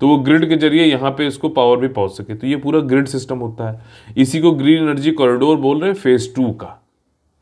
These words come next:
ठीक। तो इसको पाँच साल के लिए अभी कैबिनेट कमेटी on इकोनॉमिक अफेयर, जिसके हेड कौन होते हैं, प्राइम मिनिस्टर जी, उन्होंने अप्रूव कर दिया है।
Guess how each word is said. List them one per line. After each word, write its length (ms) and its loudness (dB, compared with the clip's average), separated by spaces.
ठीक। 260 0
तो 60 -6
इसको 640 -6
पाँच 240 -2
साल 300 -2
के 160 -6
लिए 180 -2
अभी 280 0
कैबिनेट 540 -4
कमेटी 340 -4
on 120 -4
इकोनॉमिक 460 -4
अफेयर, 280 -2
जिसके 300 -2
हेड 200 0
कौन 240 2
होते 220 0
हैं, 220 -2
प्राइम 200 0
मिनिस्टर 320 -4
जी, 160 -6
उन्होंने 320 -2
अप्रूव 480 -4
कर 80 -14
दिया 340 -16
है। 180 -20